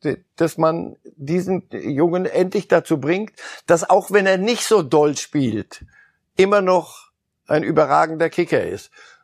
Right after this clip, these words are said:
Und vorher war es so, dass du gesagt hast, boah, was hat der, was ka-, könnte der alles, wenn er es denn mal täte?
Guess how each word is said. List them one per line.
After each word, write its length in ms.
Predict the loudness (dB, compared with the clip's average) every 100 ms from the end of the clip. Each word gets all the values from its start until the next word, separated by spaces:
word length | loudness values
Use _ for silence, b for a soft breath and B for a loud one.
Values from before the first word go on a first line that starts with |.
| b
Und 160 | -2 -2
vorher 400 | 2 2 4 2
war 140 | 2
es 100 | 0
so, 280 | 0 0 0
dass 300 | -2 -2 -2
du 140 | -4 -4
gesagt 380 | 0 0 0
hast, 320 | 0 -2 -4 0
boah, 300 | 2 2 0
was 380 | -2 -2 -6 -4
hat 300 | -2 -2 -2
der, 300 | 0 0 -4
was 220 | -4 -6
ka-, 180 | -6 -4
könnte 480 | -4 2 2 2 0
der 220 | 0 0
alles, 260 | -2 -4 -2
wenn 140 | 0
er 80 | 0
es 80 | 0
denn 160 | -2
mal 180 | 0 -2
täte? 520 | -2 -2 -2 -2 -2